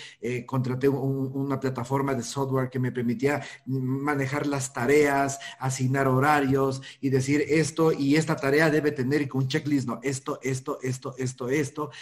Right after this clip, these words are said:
Y de esa manera logré sobrellevarlo y sacarlo adelante. Hoy estoy ya mucho más tranquilo.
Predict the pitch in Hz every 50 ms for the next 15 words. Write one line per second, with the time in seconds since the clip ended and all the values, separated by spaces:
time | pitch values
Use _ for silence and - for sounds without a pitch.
0 | - - - - 185 185 139 180 202 233 214 - 302 349 302 220 196 226 247 262
1 | 220 175 160 151 147 143 127 143 160 196 202 - 202 - - - 139 135 139 135
2 | 127 135 160 190 214 196 156 127 117 117 117 - 120 - - 131 127 127 131 131
3 | 135 160 165 139 127 110 113 135 135 135 127 - 139 135 127 120 120 127 127 127
4 | - 113 113 117 113 - - 110 104 104 104 131 131 127 131 135 135